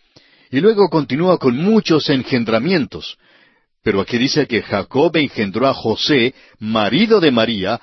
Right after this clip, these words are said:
de la cual nació Jesús. Mateo explica con toda claridad que José es el marido de María,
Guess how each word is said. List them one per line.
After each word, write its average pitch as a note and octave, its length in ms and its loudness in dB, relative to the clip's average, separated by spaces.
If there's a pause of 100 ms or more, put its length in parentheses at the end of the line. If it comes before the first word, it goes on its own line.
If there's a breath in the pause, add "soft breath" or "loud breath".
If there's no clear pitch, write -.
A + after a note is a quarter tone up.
(120 soft breath)
de C3+ 140 -2
la A2 120 -2
cual B2 300 0
nació A2+ 380 0
Jesús. - 580 -6 (760 soft breath)
Mateo F3+ 360 2
explica F3 440 -2
con C3 220 0
toda F3 240 2
claridad A#2 500 0 (220 loud breath)
que D#3 140 2
José D3 720 0
es C3 260 0
el A#2 140 0
marido C3 360 0
de A#2 80 0
María, A#2 460 0